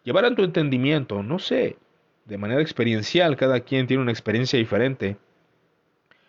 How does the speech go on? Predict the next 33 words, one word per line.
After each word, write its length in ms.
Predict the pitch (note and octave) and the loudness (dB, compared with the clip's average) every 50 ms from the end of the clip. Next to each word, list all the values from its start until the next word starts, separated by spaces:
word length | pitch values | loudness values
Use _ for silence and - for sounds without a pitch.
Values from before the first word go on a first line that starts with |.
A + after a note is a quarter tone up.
| _ _ _ _ _ _ _ _ _ _ _ | _ _ _ _ _ _ _ _ _ _ _
poder 340 | - G#2 A#2 C3 D#3 E3+ F3+ | -4 -2 2 2 2 4 2
entender, 640 | F3+ E3+ D3+ - - C#3 C3 B2+ D3 D3+ E3 - - | 2 0 0 -2 -2 -2 0 2 2 2 2 0 -2
eh, 380 | - G#2 G2+ G2+ F#2+ F2+ - - - | -2 -2 -2 -2 -2 -4 -8 -10 -10
los 180 | - G#2+ A2 A#2 | -10 -6 -2 -2
aspectos 460 | A2+ A2+ - G3+ G#3 - - C3+ B2 | -2 0 0 -2 -2 0 0 2 2
de 80 | A2+ G#2+ | 4 2
la 80 | G2+ | 2
voluntad 340 | F#2+ F#2 F2+ F#2 F2 - F#2 | 0 0 -4 -6 -8 -8 -10
de 100 | F2 D#2 | -10 -10
Dios. 200 | C2+ - - - - - | -10 -12 -16 -20 -20 -18
No 400 | A2 G#2 A2+ B2+ D#3 A3 C4 D4+ | -16 -12 -10 -6 -4 -2 -2 0
total, 480 | - B3 A#3+ A3+ E3+ C3+ A#2 A#2+ C3 - _ _ _ _ _ _ | 0 0 0 2 2 2 2 0 -2 -6 _ _ _ _ _ _
porque 360 | - E2 - - - F2+ F2+ | -18 -18 -16 -14 -14 -12 -8
yo 160 | F#2 A2 D3 | -4 -2 0
no 100 | F3 F#3 | 0 0
conozco 460 | D#3 D3 D3 D#3+ E3+ D#3+ - - A2+ A2 | 0 0 0 0 0 -2 0 0 2 2
a 20 | |
algún 240 | G#2 G#2 B2+ D#3 D#3+ | 4 2 2 0 0
cristiano 480 | - A2+ G#2+ - C#3+ C#3+ D3+ D3 C#3 - | -2 -4 -2 0 0 0 0 0 -4 -6
que, 300 | - F#2 E2+ D#2 - - - _ _ _ _ | -6 -8 -8 -8 -10 -12 -18 _ _ _ _
que 160 | - F2 E2+ | -16 -16 -10
sea 200 | - - C3+ D3+ | -4 -2 0 2
honesto, 540 | C#3+ C#3 D3+ F3 D#3+ - - - F2 E2 - | 2 4 4 2 2 0 -4 -8 -10 -10 -8
que 180 | - C#2+ C#2+ | -12 -14 -14
conozca 680 | - - E2+ G2 B2 D#3 D3+ - - A2+ A2+ A2 A2+ - - _ _ _ _ _ | -12 -10 -6 -2 -2 -2 -2 0 0 2 2 2 2 0 -4 _ _ _ _ _
que, 160 | _ - C3 _ _ _ _ _ _ | _ -20 -20 _ _ _ _ _ _
que 240 | - A2 G2+ G2+ | -12 -8 -8 -8
por 200 | G2+ - F#2 - | -8 -8 -14 -12
qué 120 | - - C3 | 0 2 4
le 100 | C3+ B2 | 4 4
pasa 360 | - - C3 C3+ - - G#2+ | 4 2 2 2 2 0 -4
ciertas 480 | - - C#3+ C#3 A#2 - G#2+ G#2 - - | -2 0 0 0 0 0 -2 -4 -2 0
cosas 440 | D#3 D#3 D3 - C3 B2 B2 - | 0 0 2 2 0 -2 -2 -4